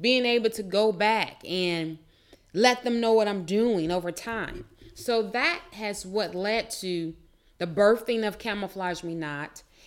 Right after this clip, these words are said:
and the birthing of Reboot Your Profession. And so Reboot Your Profession, there will be an in-person course in March at the Gathering Spot where I'm a foundation member,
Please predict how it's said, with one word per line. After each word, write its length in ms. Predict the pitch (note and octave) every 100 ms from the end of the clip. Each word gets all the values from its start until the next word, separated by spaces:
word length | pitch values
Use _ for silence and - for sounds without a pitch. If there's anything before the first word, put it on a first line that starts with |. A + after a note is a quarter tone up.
| -
and 160 | F#3 F3
the 60 | E3
birthing 580 | D3 F#3+ A3+ - A3 -
of 280 | E3+ E3+ D#3
Reboot 400 | F3 D#3 E3+ -
Your 100 | D3
Profession. 800 | D3 E3 - A3 C4 - - - _ _ _ _ _ _ - G#3+
And 160 | G#3+
so 240 | G#3+ G3 G3+
Reboot 320 | F#3+ A3 A3
Your 100 | F#3+
Profession, 840 | F3+ F3 - E4 G4 - F3 G#3 - - -
there 120 | G3
will 60 |
be 140 | F#3+ F#3+
an 80 | -
in-person 640 | A#3+ B3+ B3+ A3 G3+ F#3+
course 340 | - C4 A3+
in 180 | F3+ E3+
March 480 | F3 B3 A3+ F3 -
at 140 | E3+
the 80 | F#3+
Gathering 500 | F#3 B3 E4 G3+ E3
Spot 460 | D#3 - D#3+ E3 -
where 120 | E3+
I'm 120 | E3+
a 60 | E3
foundation 760 | - F3+ F3 F#3+ C4+ - C4
member, 440 | E3+ D3+ D3+ D3